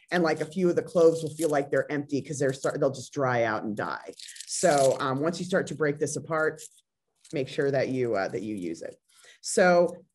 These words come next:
uh, s-, uh, some of the health benefits of garlic that you might kn-, wanna know about, there's a lot of, like, meta-analyses, um, of, of different, um, studies, uh, where, um, they'll look at, like, bringing together, um, a lot of different studies to try to look at, like, a larger analysis of, um,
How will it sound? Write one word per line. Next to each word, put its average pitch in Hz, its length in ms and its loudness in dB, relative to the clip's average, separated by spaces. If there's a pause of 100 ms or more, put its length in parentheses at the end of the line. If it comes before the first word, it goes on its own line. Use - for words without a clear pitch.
uh, 175 240 2 (100)
s-, - 180 -20
uh, 190 120 4
some 269 180 2
of 208 60 4
the 180 80 2
health 185 300 0
benefits 160 440 0
of 139 140 -4
garlic 139 320 4
that 135 120 0
you 143 80 0
might 135 220 -2
kn-, 151 300 -2
wanna 143 260 0
know 131 140 2
about, 131 240 2
there's 190 120 2
a 226 60 0
lot 233 160 4
of, 202 80 0
like, 151 160 4
meta-analyses, 151 1120 0 (280)
um, 139 460 0
of, 139 220 -2 (100)
of 135 220 -2
different, 160 500 0
um, 127 340 0
studies, 165 600 2 (300)
uh, 147 280 2
where, 151 680 4 (300)
um, 151 200 2
they'll 160 160 6
look 165 220 4
at, 139 180 2
like, 117 240 -2 (360)
bringing 156 340 2
together, 135 680 0
um, 123 440 -2
a 151 60 0
lot 139 220 2
of 131 140 -2
different 143 340 -2
studies 131 440 -2
to 160 80 -8
try 135 180 -2
to 127 80 0
look 123 220 -2
at, - 80 -4
like, 117 160 -2
a 135 60 0
larger 127 680 0
analysis 123 840 -4
of, 117 420 -4
um, 113 320 -6